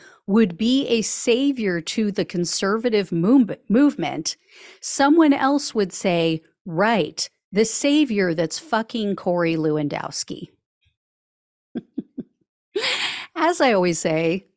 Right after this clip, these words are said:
you know, so many Republicans think the left is immoral because they believe they are the godly Christians, quote unquote, right? And yet they know what they're doing.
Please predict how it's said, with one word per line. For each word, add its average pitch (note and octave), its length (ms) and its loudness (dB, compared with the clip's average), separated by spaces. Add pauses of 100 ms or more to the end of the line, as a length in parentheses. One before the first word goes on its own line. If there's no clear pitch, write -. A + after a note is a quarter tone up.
you A3+ 240 -4
know, A3 160 0
so D#4+ 300 2
many C#4 420 2
Republicans F#3 800 -2
think F3 240 -4
the E3+ 80 -4
left D#3 560 -4
is F#3 160 -2
immoral E3 720 2 (500)
because B3 540 2 (180)
they G3 360 2
believe C4+ 600 0
they A3+ 240 4
are F#3+ 220 0
the F3+ 100 -2
godly E3 600 -2
Christians, C3+ 720 -6
quote E3 240 -2
unquote, - 460 -6 (600)
right? G#3 260 0
And G#3+ 140 0
yet G#3 300 0
they B3+ 180 4
know A3 440 2
what G3+ 400 0
they're F3 200 2
doing. C#3 380 -6